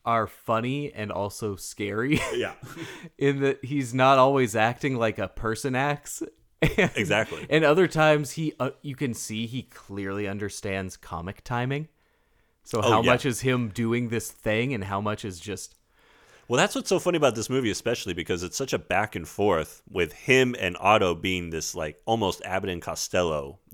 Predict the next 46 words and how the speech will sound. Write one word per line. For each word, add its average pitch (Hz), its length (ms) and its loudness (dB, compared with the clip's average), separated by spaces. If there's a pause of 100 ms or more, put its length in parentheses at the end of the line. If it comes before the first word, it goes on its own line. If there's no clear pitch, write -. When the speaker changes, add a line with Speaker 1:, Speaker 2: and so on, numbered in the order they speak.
Speaker 2:
duo. 80 380 -2
Speaker 1:
There's 151 240 -2
great 139 720 -4
comedic 117 520 -4
timing 104 460 -2
Speaker 2:
Really 170 320 10
Speaker 1:
between 107 160 -2
him - 80 6
Speaker 2:
funny 127 140 6
Speaker 1:
and 92 80 4
Otto, 95 120 6
Speaker 2:
stuff. 85 260 6
Speaker 1:
man. 85 340 -8 (280)
Speaker 2:
And 143 200 2
then 208 380 6
the 151 160 0
other 180 200 4
half 165 240 4
of 131 80 -8
the 117 60 2
movie 110 500 2
is 104 540 2 (200)
the 107 200 -4
Baroness, 113 1040 4
his 95 420 0
sister. 87 720 -4 (480)
Uh, 85 360 -6
I 101 100 -12
think 175 180 0
we 139 100 4
think 175 300 2
it's 135 140 2
her, 107 200 2
his 98 240 -4
wife, 98 460 2
and 90 120 -6
then 92 140 0
Speaker 1:
Oh, 165 80 4
Speaker 2:
it, 151 60 6
Speaker 1:
it's 147 100 -6
just 185 120 0
Speaker 2:
it's 147 60 6
also 135 280 10
Speaker 1:
his 143 80 6
wife, 143 140 8
Speaker 2:
his 110 60 4